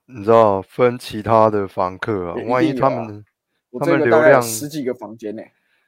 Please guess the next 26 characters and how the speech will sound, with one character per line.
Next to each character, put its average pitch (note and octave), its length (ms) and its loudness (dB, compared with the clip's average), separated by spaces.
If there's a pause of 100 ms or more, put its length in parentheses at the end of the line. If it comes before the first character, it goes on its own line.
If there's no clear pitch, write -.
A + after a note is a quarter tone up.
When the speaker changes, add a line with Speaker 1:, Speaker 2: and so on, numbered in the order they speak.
(360)
Speaker 1:
干， G#2+ 260 -14
那 C#3+ 120 -6
他 D3 160 0
们 C#3 160 -2
流 A#2+ 180 0
量 C3 220 0
一 A#2+ 80 -8
定 B2 240 -6
还 A2+ 120 0
会 A#2+ 140 0
再 B2 140 0
分 A#2 240 -4
出 A2+ 160 -8
去 A2 280 -8
啊， F#2+ 160 -6
所 A2+ 200 -10
以 B2+ 40 -6
Speaker 2:
对 B2 100 0
啊， A2+ 240 -4 (500)
而 E3 60 -4
且 F#3 140 2
那 G3+ 140 -4
个 F3+ 280 2 (640)
管 D3+ 200 0
理 F#3+ 100 -2
人， A#2+ 140 -4